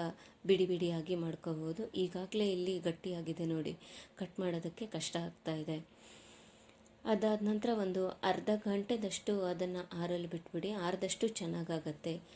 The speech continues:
ಅದು ಅರ್ಧ ಗಂಟೆ ಆದಮೇಲೆ, ಆ, ಬಟರ್ ಪೇಪರ್ನ, ಆ, ಟ್ರೇಯಿಂದ ತೆಗೆದು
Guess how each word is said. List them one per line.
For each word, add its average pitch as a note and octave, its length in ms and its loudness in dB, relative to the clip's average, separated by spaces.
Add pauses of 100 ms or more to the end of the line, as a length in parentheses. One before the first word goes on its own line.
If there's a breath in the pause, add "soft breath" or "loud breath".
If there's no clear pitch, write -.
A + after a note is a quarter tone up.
(440 loud breath)
ಅದು G3+ 220 2
ಅರ್ಧ F#3 280 2
ಗಂಟೆ F#3 280 -2
ಆದಮೇಲೆ, F3+ 840 2 (420 loud breath)
ಆ, F3+ 180 -2
ಬಟರ್ F#3 380 0
ಪೇಪರ್ನ, F#3 540 0 (440)
ಆ, F3 100 2
ಟ್ರೇಯಿಂದ F3+ 540 0
ತೆಗೆದು E3+ 600 0